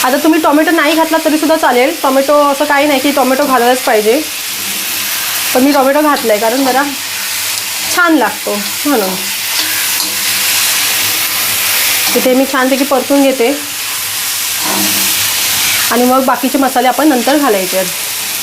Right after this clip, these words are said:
इथे बघा, कांदा टोमॅटो मस्त की परतून झालेला आहे, थोडासा कलर चेंज झाला याचा. आता इथेच आपल्याला मसाले घालायचे आहेत. मसाल्यांमध्ये इथे मी एक चमचा मसाला घालते, पूर्ण एक चमचा. तुम्हाला जर अजून जर तिखट हवं असेल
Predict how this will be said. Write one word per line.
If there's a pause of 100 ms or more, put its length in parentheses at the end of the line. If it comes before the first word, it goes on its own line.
(1080)
इथे
बघा,
कांदा
टोमॅटो
मस्त
की
परतून
झालेला
आहे, (540)
थोडासा
कलर
चेंज
झाला
याचा. (600)
आता
इथेच (280)
आपल्याला
मसाले
घालायचे
आहेत. (480)
मसाल्यांमध्ये
इथे
मी (320)
एक
चमचा (120)
मसाला
घालते, (320)
पूर्ण
एक
चमचा. (320)
तुम्हाला
जर
अजून
जर
तिखट
हवं
असेल